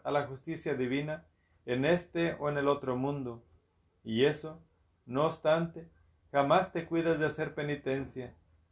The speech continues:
Ahora podría expiar tus culpas fácilmente y con mucho mérito tuyo, una confesión bien hecha, una misa bien oída, un trabajo sufrido con paciencia, una ligera mortificación,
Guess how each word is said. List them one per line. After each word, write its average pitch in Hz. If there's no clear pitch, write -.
Ahora 147
podría 151
expiar 147
tus 139
culpas 165
fácilmente 147
y -
con 127
mucho 170
mérito 151
tuyo, 143
una 170
confesión 156
bien 151
hecha, 151
una 143
misa 139
bien 120
oída, 120
un 175
trabajo 165
sufrido 151
con 135
paciencia, 135
una 147
ligera 151
mortificación, 135